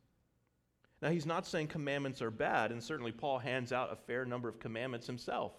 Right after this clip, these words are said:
inspired by the Holy Spirit, things that God would have us do. So it's not against the law, it's not anti-law, but he's going to establish here that what has begun by the gospel,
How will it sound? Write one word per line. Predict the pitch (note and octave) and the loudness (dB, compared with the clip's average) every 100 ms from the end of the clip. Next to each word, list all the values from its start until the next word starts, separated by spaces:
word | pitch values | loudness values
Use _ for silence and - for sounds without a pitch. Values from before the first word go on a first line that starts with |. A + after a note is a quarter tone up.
| - - _ _ _ _ _ | -20 -20 _ _ _ _ _
inspired | B2+ - - C#3 D#3+ | -12 -2 2 4 4
by | D3 C3+ | 4 4
the | B2 | 4
Holy | C#3 C#3 | 2 0
Spirit, | - F#3+ G#3+ - | -2 0 2 2
things | C#3 D3+ C#3+ | 0 0 -2
that | B2 | -2
God | A#2+ B2 | 0 2
would | C#3+ A#2 | 0 -2
have | A2+ A2 | -2 0
us | B2 B2 - - - | 0 -2 -14 -18 -12
do. | B2+ A#3+ A#2+ F2+ A2+ - - _ _ _ _ _ _ _ _ _ | -4 0 0 -4 -10 -20 -20 _ _ _ _ _ _ _ _ _
So | - D#3+ | -2 0
it's | D#3+ F3 | 2 2
not | F#3 - - - | 0 0 -8 -2
against | C#3 A#2 D#3 A#3+ - - | -2 2 4 4 0 -2
the | B2 | 0
law, | G2 F2 E2+ | 0 0 -2
it's | B2 - | -4 -4
not | C3+ - | -6 -4
anti-law, | C3+ F#3 G3+ A#2+ F#2 F2 F2 F#2+ D3+ - _ _ _ _ _ _ _ _ _ _ _ _ _ _ _ _ D#3+ | -4 -2 -4 -4 -4 -2 -6 -8 -12 -20 _ _ _ _ _ _ _ _ _ _ _ _ _ _ _ _ 0
but | |
he's | F3 E3 | 2 2
going | F#3+ A3+ | 2 2
to | B3+ | 2
establish | F#3 - - F3 F3+ G3 F#3 | 0 -2 -4 0 2 2 0
here | - A2+ G#2 | 0 0 2
that | A2+ A#2+ | 2 4
what | D#3 | 2
has | E3 E3 C3 | 4 2 0
begun | A#2+ C3+ C3 D#3 G#3 G#3 | -2 -2 2 4 4 2
by | F#3 | 0
the | F#3 D3 | 0 0
gospel, | C3+ C3+ C#3+ - - | 2 2 0 -8 -14